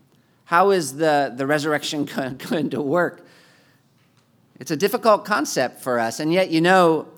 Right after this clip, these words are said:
it's always been a difficult concept for people to believe, actually. It's not like we're the first to wonder.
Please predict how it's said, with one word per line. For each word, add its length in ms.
it's 200
always 340
been 140
a 80
difficult 460
concept 500
for 80
people 320
to 60
believe, 520
actually. 480
It's 140
not 180
like 160
we're 180
the 80
first 460
to 80
wonder. 480